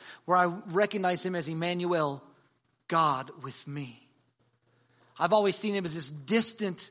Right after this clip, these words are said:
being rather than a relational God." If that's you this morning, then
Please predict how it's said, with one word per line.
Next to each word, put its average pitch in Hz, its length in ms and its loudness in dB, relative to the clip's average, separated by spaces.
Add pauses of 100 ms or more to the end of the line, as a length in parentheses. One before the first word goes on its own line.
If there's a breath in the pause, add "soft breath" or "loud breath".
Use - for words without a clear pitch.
(140)
being 180 480 0
rather 185 320 0
than 175 200 -2
a 165 60 -4
relational 160 760 -2
God." 147 440 -6 (2000)
If 156 120 -8
that's 233 260 4
you 247 100 2
this 240 200 0
morning, 254 260 2
then 196 180 2